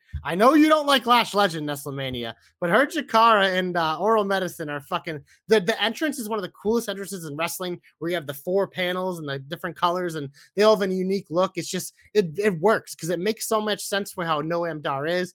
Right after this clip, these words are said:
And in the ring, the dude can go. We've seen him and Butch wrestle before, and it was a banner. This was a banner.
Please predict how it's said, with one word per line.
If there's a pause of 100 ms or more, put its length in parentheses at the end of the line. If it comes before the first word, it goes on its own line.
(220)
And
in
the
ring,
the
dude
can
go.
We've
seen
him
and
Butch (260)
wrestle
before,
and
it
was
a
banner.
This
was
a
banner.